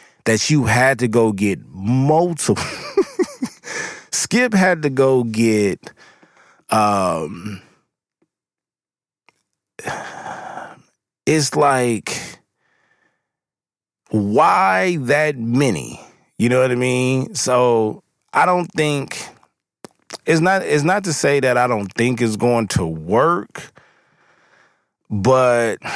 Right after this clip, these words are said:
let me see. When it comes to Undisputed, I don't think Undisputed will ever get to, will, will ever get to a point where,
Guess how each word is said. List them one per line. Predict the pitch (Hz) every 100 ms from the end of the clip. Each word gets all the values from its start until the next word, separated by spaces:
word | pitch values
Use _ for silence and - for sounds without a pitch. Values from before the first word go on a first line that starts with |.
| - - - - - - -
let | 127
me | 123
see. | 92 82 73 76 - _ _ _ _ _ _ -
When | 143
it | 156
comes | 190 196 180
to | 160
Undisputed, | 160 139 123 - 131 110 90 - _ _ -
I | 143
don't | 180 170
think | 165 147
Undisputed | 147 131 123 - 139 135 117 104
will | 101 101
ever | 90 127 120 117
get | 104 120 101
to, | - 117 104 101 92 87 85 _ _ _ _ _ _ _
will, | 110 107 95
will | 117 107
ever | 147 147
get | 135 127
to | 123
a | 117
point | - 127 117 107
where, | 107 107 101 98 92 90 90